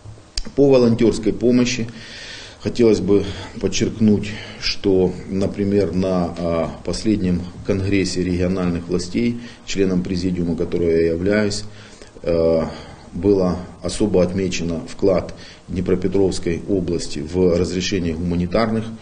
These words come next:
проблем, в объём волонтёрской помощи. Э, мы на первом месте в стране, в том числе по, э, формированию продуктовых наборов. В настоящий момент, э, мы сформировали, я имею в виду вся область, и передали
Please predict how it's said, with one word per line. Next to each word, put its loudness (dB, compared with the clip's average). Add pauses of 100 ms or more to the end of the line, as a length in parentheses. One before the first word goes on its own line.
(360)
проблем, 2
в 0
объём 0
волонтёрской 0
помощи. 0 (460)
Э, 0
мы 4 (180)
на 2
первом 4
месте 0
в -4
стране, 2
в -4
том 0
числе 0
по, 4
э, -8
формированию 2
продуктовых 2
наборов. 0
В -10
настоящий 0
момент, 0 (520)
э, 4
мы 2
сформировали, 2
я 4
имею 2
в 4
виду 0
вся 2
область, 2
и -6
передали 0